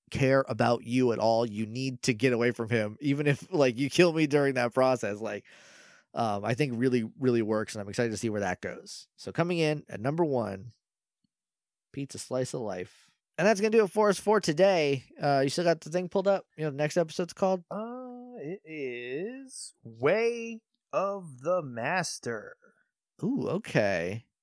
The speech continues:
Speaker 1: Using of the is so cheating. It
Speaker 2: It is.
Speaker 1: feels,
Speaker 2: <laughs>
Speaker 1: it, it feels so cheating. Of the to the, and look, Welcome to the Jungle, excellent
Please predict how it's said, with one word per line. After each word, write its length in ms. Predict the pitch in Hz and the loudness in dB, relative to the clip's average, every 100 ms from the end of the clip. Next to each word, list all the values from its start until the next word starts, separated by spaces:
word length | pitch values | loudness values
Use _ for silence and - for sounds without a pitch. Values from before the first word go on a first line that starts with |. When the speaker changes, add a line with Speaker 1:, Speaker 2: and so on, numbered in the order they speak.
| _ _ _ _ | _ _ _ _
Speaker 1:
Using 420 | 196 392 494 494 - | -4 -2 -2 -6 -6
of 280 | - 131 - | -6 -6 -6
the 220 | 113 101 107 | -8 -8 -8
is 120 | 107 | -6
so 560 | - - 202 117 - 190 | -6 -4 -2 -2 -2 -6
cheating. 580 | - - 90 85 95 98 _ - | -10 -10 -10 -12 -14 -20 _ -8
It 120 | 151 | 0
Speaker 2:
It 120 | 185 165 | 0 2
is. 60 | |
Speaker 1:
feels, 360 | 233 254 247 196 | 2 2 0 0
Speaker 2:
<laughs> 20 | |
Speaker 1:
it, 280 | 156 254 123 - - - - - | 2 2 0 -6 -12 -14 -8 0
it 260 | 180 190 - - | 2 0 -4 -2
feels 400 | 262 269 269 226 | 0 2 2 -2
so 480 | - - 277 294 277 | -2 2 2 2 0
cheating. 640 | - 110 104 107 107 107 _ _ _ - | -2 -4 -4 -6 -8 -18 _ _ _ 2
Of 260 | 214 214 190 | 4 4 4
the 260 | 214 202 - | 4 4 4
to 160 | 190 | 4
the, 200 | 170 165 | 6 4
and 100 | 156 | 6
look, 140 | 147 135 | 4 6
Welcome 220 | 170 190 | 4 4
to 40 | |
the 60 | 160 | 4
Jungle, 440 | 160 151 147 123 - _ _ - | 4 6 4 4 -6 _ _ 2
excellent 520 | 151 143 147 131 120 | 2 4 2 2 0